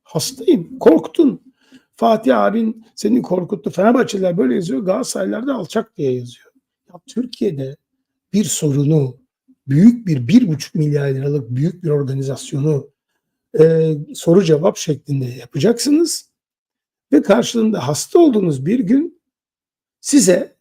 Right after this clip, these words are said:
böyle saldıracaklar. Başkalarının umrunda değil. Televizyonlarda görüyorsunuz, küfür edilmekten hoşlanan insanlar var. Ben de dedim ki, değil Fatih Terim, Ağar abisi olsa, Mehmet Ağar'ı kastettim,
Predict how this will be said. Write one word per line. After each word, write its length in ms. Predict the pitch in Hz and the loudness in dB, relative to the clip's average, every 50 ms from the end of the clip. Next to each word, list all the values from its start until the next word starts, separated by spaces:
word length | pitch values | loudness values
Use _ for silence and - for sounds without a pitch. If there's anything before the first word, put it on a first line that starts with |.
| _ _ _ _ _ - | _ _ _ _ _ 6
böyle 220 | 240 285 254 190 | 8 8 6 4
saldıracaklar. 960 | - - 165 143 139 139 143 135 131 147 135 - _ _ - - - _ _ _ _ _ _ _ _ _ _ _ _ _ - - | 2 0 -4 -4 -6 -6 -8 -8 -10 -12 -16 -18 _ _ -20 -20 -20 _ _ _ _ _ _ _ _ _ _ _ _ _ -6 -4
Başkalarının 520 | 381 - - - 349 320 294 269 269 285 | -4 -2 0 0 0 2 2 2 0 0
umrunda 500 | 277 233 214 190 185 190 190 175 185 165 | 0 0 0 0 0 0 0 -2 -2 -4
değil. 180 | 147 151 131 - - | -4 -4 -6 -4 -2
Televizyonlarda 680 | - 240 285 226 156 131 151 143 143 139 139 139 160 185 | 0 0 2 0 0 -2 -2 -2 -2 -4 -6 -6 -6 -6
görüyorsunuz, 640 | 147 127 143 143 147 147 135 - - 147 127 - - | -6 -4 -4 -4 -4 -4 -6 -6 -8 -10 -12 -12 -14
küfür 220 | - - - 202 | -20 -12 -6 -2
edilmekten 720 | 190 151 131 143 143 147 143 139 - - 160 151 151 - - - _ - - | -2 -2 0 0 -2 -2 -2 -4 -4 -2 -2 -2 -2 -4 -10 -20 _ -20 -14
hoşlanan 480 | - - 160 131 - 175 160 156 151 143 | -8 -6 -6 -6 -4 -4 -2 0 0 0
insanlar 520 | 135 - - 151 139 135 139 139 131 127 | 0 -2 -2 -2 -2 -2 -2 -4 -6 -8
var. 300 | 127 117 - - - _ _ _ _ _ _ _ _ _ | -10 -12 -16 -20 -20 _ _ _ _ _ _ _ _ _
Ben 300 | - - - - - 285 | -20 -20 -6 -2 0 2
de 100 | 233 170 | 2 2
dedim 260 | 180 190 190 294 254 | 0 0 2 2 2
ki, 240 | - - 139 123 120 - _ _ _ _ _ _ _ _ - | 2 0 -4 -4 -4 -6 _ _ _ _ _ _ _ _ 0
değil 200 | 180 208 262 269 | 4 6 6 4
Fatih 480 | - - 214 175 143 151 143 - - - | 4 0 -2 -2 -2 -2 -4 -6 -10 -16
Terim, 440 | _ - 170 139 170 220 285 - _ _ _ _ _ _ _ _ - | _ -6 -2 -2 -2 -2 -2 -6 _ _ _ _ _ _ _ _ 0
Ağar 340 | - 156 151 175 233 294 269 | 4 6 6 8 8 6 6
abisi 500 | 240 175 165 151 147 139 135 - - 175 | 6 6 4 4 2 0 -2 -2 -2 -2
olsa, 360 | 143 120 117 - - - 127 | -2 -2 -4 -6 -10 -8 -6
Mehmet 300 | 117 131 139 147 139 135 | -4 -2 0 0 0 0
Ağar'ı 240 | 135 135 131 135 131 | -2 -2 -4 -6 -6
kastettim, 760 | - 143 123 - - - 135 113 _ - 226 262 254 - | -8 -8 -10 -10 -10 -12 -14 -14 _ -4 -4 -4 -4 -6